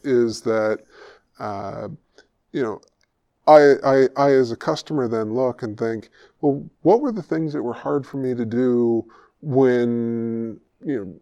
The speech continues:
because, because there's the, the flexibility, the composability, but there's also just the,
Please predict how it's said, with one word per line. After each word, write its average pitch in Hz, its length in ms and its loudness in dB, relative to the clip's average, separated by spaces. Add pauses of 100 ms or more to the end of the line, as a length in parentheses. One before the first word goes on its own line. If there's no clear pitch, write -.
(140)
because, 151 260 0
because 143 300 2
there's 139 200 -2
the, 127 300 4
the - 80 -2
flexibility, 143 580 2
the 117 100 -2
composability, 117 840 -2 (340)
but 131 100 -4
there's 143 140 0
also 214 320 -2
just 135 300 -4
the, 127 280 0